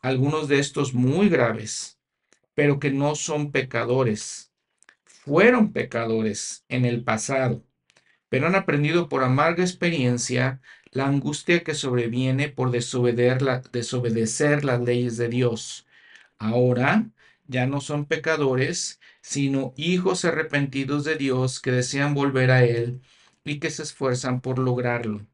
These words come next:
Han cometido faltas y las han pagado. Ahora buscan comprensión, amor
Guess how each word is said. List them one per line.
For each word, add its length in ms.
Han 220
cometido 540
faltas 880
y 100
las 200
han 180
pagado. 600
Ahora 260
buscan 400
comprensión, 1000
amor 680